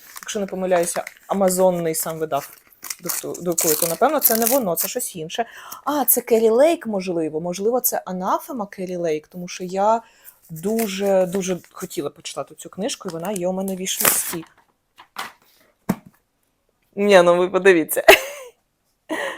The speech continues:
Вау, вау, вау, це від авторки Ноктікаді. І тут я теж, до речі, прочитала лише перший розділ, навіть не повністю. Там просто, ну, книжка, типу, не одразу в гущавину подій тебе кидає, там треба трішки вчитатися.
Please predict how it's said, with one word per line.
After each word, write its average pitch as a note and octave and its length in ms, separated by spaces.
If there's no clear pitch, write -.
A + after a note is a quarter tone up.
Вау, D#3 380
вау, D3+ 280
вау, C4 320
це G#3+ 320
від F3+ 300
авторки F3+ 500
Ноктікаді. A#3 1000
І F3+ 400
тут G3 160
я F#3+ 80
теж, F#3 240
до F3 100
речі, E3 240
прочитала E3 480
лише F3 240
перший E3+ 420
розділ, A#3 400
навіть F3+ 300
не F#3+ 120
повністю. F3 520
Там F3 200
просто, E3+ 480
ну, F3 80
книжка, G3 320
типу, D#3 300
не F#3+ 320
одразу E3+ 560
в - 20
гущавину D#3+ 500
подій D#3 280
тебе D#3+ 200
кидає, B3 340
там D#3 160
треба E3 220
трішки - 260
вчитатися. - 560